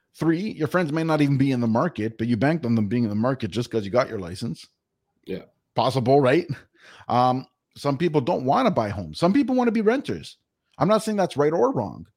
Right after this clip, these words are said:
Speaker 1: Just some people are happy renting. They're not ready. So that business you thought was gonna happen isn't gonna happen.
Speaker 2: Yeah.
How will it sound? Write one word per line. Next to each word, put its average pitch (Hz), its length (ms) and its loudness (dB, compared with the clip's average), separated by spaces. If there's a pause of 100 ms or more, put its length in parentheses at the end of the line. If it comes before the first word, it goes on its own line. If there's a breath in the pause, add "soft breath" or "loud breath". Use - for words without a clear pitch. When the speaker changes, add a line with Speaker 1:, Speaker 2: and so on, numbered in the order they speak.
(140)
Speaker 1:
Just 151 160 -4
some 156 140 4
people 190 260 0
are 185 140 2
happy 123 320 4
renting. 143 440 0 (240)
They're 185 100 2
not 220 180 2
ready. 220 380 0 (1400)
So - 140 -4
that 139 160 0
business 180 300 2
you 165 140 0
thought 226 300 2
was 139 100 -2
gonna 117 140 0
happen 113 420 -4 (560)
isn't 156 220 0
gonna 156 140 0
happen. 165 400 -4 (560)
Speaker 2:
Yeah. - 160 -18